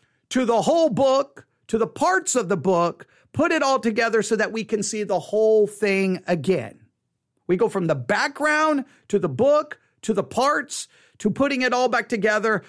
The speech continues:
so that we, in a sense, can see the completed picture or the completed puzzle. May-, maybe that's a better way of looking at it.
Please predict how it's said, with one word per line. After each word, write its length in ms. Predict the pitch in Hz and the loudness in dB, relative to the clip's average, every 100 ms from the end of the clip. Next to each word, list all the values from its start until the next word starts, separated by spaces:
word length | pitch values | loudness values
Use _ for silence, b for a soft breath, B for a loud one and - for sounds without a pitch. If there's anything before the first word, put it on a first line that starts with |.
| B | B
so 200 | - 208 | 0 2
that 140 | 202 | 2
we, 180 | 202 208 | -2 -6
in 200 | 196 202 | -4 -4
a 80 | 185 | -4
sense, 380 | - 208 202 - | -2 -2 -4 -4
can 180 | 196 | -4
see 240 | 190 226 220 | -2 -2 0
the 120 | 202 | -2
completed 720 | 202 175 - 196 196 175 127 | -2 -10 -6 -4 0 -2 -4
picture 540 | - 151 - - 101 - | -8 -8 -8 -12 -14 -4
or 120 | 226 | -2
the 120 | 240 | 0
completed 640 | 240 233 - 214 202 190 - | -2 -4 -6 -4 -2 -2 -4
puzzle. 520 | - 190 160 107 - _ _ - | -2 -2 -2 -6 -14 _ _ -6
May-, 160 | 190 170 B B | -4 -4 B B
maybe 180 | 277 | -2
that's 240 | 269 269 262 | 0 0 0
a 60 | |
better 300 | 180 185 156 | -2 -2 0
way 180 | 151 135 | -2 -4
of 100 | 131 | -4
looking 280 | 139 135 135 | -4 -4 -6
at 100 | |
it. 60 | 131 | -6